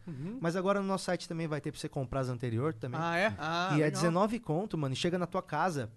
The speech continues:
Speaker 2: Não importa se mora em Santo André ou no Acre. É o mesmo preço, tá
Speaker 1: Uhum.
Speaker 2: ligado? A gente descolou um esquema bom pra mandar. Então, a gente criou aí um negócio que, mano, se tiver quinhentos assinantes, a gente já consegue bancar a revista. Então, vamos fazer?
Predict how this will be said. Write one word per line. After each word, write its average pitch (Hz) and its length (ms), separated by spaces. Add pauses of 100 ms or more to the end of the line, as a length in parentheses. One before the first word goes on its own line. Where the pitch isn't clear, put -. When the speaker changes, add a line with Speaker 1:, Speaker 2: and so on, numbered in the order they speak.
(100)
Speaker 2:
Não 156 180
importa 214 340
se - 120
mora 190 160
em - 20
Santo 196 260
André 170 220
ou 214 60
no 202 160
Acre. 165 420 (320)
É 151 60
o 147 40
mesmo 208 220
preço, 165 380
tá 117 100
Speaker 1:
Uhum. 110 60
Speaker 2:
ligado? 165 260 (220)
A 151 80
gente - 120
descolou 143 300
um - 20
esquema 135 320
bom 123 160
pra 123 140
mandar. 120 480 (560)
Então, 208 360 (160)
a 190 60
gente 208 220
criou 214 400
aí 220 260
um 247 100
negócio 220 360
que, 240 80
mano, 214 200
se 185 120
tiver 208 260
quinhentos 214 280
assinantes, 202 440
a 202 40
gente 190 100
já 196 80
consegue 185 300
bancar 170 280
a 160 40
revista. 117 460 (400)
Então, 214 140
vamos 196 180
fazer? 123 360